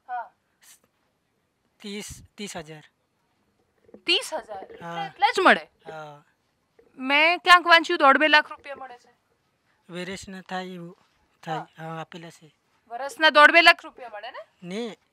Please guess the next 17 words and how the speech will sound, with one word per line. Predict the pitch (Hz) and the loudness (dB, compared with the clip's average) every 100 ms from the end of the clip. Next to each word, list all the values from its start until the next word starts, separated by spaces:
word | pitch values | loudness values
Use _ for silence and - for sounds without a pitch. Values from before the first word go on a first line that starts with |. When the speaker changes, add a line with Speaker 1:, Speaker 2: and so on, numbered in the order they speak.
| _ | _
Speaker 1:
તો? | 285 359 - 196 | -12 -12 -12 -12
Speaker 2:
આ | 175 | -10
વરસના | 175 180 - 185 | -8 -10 -16 -20
આપેલા | 170 180 165 | -20 -20 -20
છે. | - 151 151 - | -20 -20 -18 -8
Speaker 1:
આ | 285 | 0
વર્ષે | 320 349 330 349 | 4 4 4 0
એટલા | 302 294 | -2 -6
આપ્યા? | 226 - 165 | -8 -10 -14
Speaker 2:
હા. | 165 160 151 147 _ _ _ _ | -12 -14 -16 -20 _ _ _ _
Speaker 1:
એટલે | 233 254 | 2 6
આ | 277 | 8
વર્ષે | 302 285 330 | 8 4 -2
વધારે, | 240 226 233 | -2 -6 -10
હે | 190 269 | -10 -14
ને? | 427 165 | -14 -12
Speaker 2:
હા. | 170 170 156 | -10 -10 -12